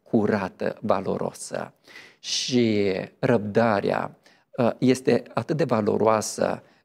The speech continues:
încât... Uh, dacă ai pierdut răbdarea, ai pierdut totul.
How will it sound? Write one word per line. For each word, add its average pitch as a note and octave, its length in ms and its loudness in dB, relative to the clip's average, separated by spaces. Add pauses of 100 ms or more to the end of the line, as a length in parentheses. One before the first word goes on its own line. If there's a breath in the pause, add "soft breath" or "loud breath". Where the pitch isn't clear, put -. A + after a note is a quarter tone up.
încât... A#2 600 0
Uh, G#2+ 460 2 (1200)
dacă G#2+ 580 2
ai B2+ 220 0
pierdut A#2 260 2
răbdarea, A#2 680 0
ai B2+ 120 -2
pierdut G2+ 400 -2
totul. G2 460 -2